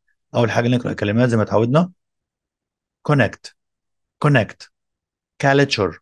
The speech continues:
Culture. Driving test.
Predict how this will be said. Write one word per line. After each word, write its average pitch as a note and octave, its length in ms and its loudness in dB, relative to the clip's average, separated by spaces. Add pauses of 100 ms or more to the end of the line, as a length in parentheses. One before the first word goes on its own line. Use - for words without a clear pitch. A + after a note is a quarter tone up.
(600)
Culture. C3+ 580 0 (500)
Driving C#3 420 2
test. - 400 -4